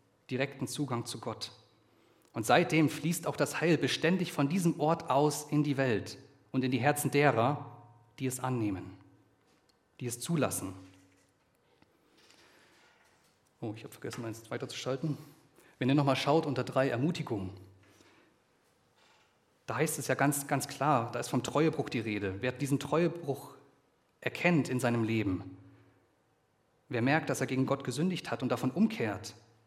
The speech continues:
der macht sein Herz offen, der macht sich bereit, dieses Heil, das von Gott, das von Zion ausgeht, in sich aufzunehmen. Und das, was der Gottesknecht getan hat, für sich in Anspruch zu nehmen.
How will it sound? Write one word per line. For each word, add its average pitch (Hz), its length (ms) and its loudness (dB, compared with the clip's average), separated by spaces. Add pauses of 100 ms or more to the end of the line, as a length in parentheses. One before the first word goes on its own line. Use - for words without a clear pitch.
der 117 100 2
macht 156 260 2
sein 139 160 2
Herz 131 360 2
offen, 147 240 -2
der 113 120 0
macht 131 200 -2
sich - 160 -6
bereit, 131 640 0 (420)
dieses 139 360 -4
Heil, 160 160 2
das 139 160 -2
von 127 140 -2
Gott, 156 200 -2
das 131 120 -6
von 131 160 -4
Zion 139 340 -2
ausgeht, 127 600 -2 (680)
in 123 80 -6
sich 120 180 -8
aufzunehmen. 104 720 -6 (1080)
Und 120 180 -2
das, 151 180 4
was 139 140 -2
der 127 100 2
Gottesknecht - 960 -2 (480)
getan 131 420 -4
hat, 107 160 -6
für 123 160 -6
sich 151 380 -6 (220)
in 120 100 -8
Anspruch 131 340 -6
zu - 140 -8
nehmen. 98 260 -2